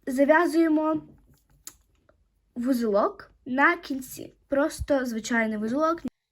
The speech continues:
Ось, просто ось так. Д-, навіть не вузелок, просто ось так. І далі ми відрізаємо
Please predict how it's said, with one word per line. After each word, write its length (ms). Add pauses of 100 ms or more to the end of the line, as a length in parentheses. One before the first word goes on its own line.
(160)
Ось, 240
просто 500
ось 240
так. 380
Д-, 200
навіть 340
не 60
вузелок, 340
просто 400
ось 100
так. 240 (840)
І 80
далі 400 (800)
ми 200
відрізаємо 840